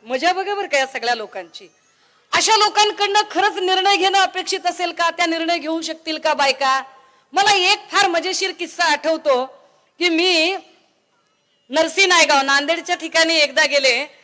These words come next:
आणि पंचायत समितीला बिनविरोध निवडून आलेल्या महिलेचा सत्कार करायला महिला पाहिजे म्हणून मला बोलावलं. आता जसे सगळे नेते इकडे बसलेत, तसेच सगळे बसलेले. मी आणि पंचायत समितीची ती बाई, आम्ही दोघीच बायका अशा एकमेकींना धरून गुपचूप बसलेलो.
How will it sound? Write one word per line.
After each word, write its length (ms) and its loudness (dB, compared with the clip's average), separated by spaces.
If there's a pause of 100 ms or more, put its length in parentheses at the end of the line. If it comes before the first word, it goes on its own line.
(220)
आणि 180 2
पंचायत 580 -2
समितीला 640 -2
बिनविरोध 680 -4
निवडून 320 -4
आलेल्या 480 0
महिलेचा 800 -2 (320)
सत्कार 540 0
करायला 480 4
महिला 320 4
पाहिजे 500 2 (280)
म्हणून 320 2
मला 260 4
बोलावलं. 560 2 (280)
आता 200 0
जसे 280 -4
सगळे 300 -2
नेते 360 0
इकडे 200 0
बसलेत, 400 0 (360)
तसेच 320 0
सगळे 220 2
बसलेले. 600 4 (340)
मी 260 -6
आणि 280 -2
पंचायत 440 -6
समितीची 540 -6
ती 160 -4
बाई, 240 2
आम्ही 240 0
दोघीच 440 -4
बायका 340 0
अशा 200 0
एकमेकींना 580 -2
धरून 280 -2
गुपचूप 380 -16
बसलेलो. 480 -10